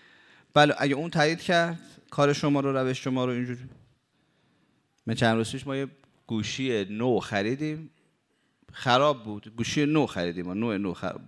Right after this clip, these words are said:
ما بازش کردیم، خراب، این گوشی کار نمی‌کنه درست حساب.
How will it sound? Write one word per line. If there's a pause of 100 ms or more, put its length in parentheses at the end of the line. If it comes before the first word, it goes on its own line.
ما
بازش
کردیم،
خراب،
این
گوشی
کار
نمی‌کنه
درست
حساب.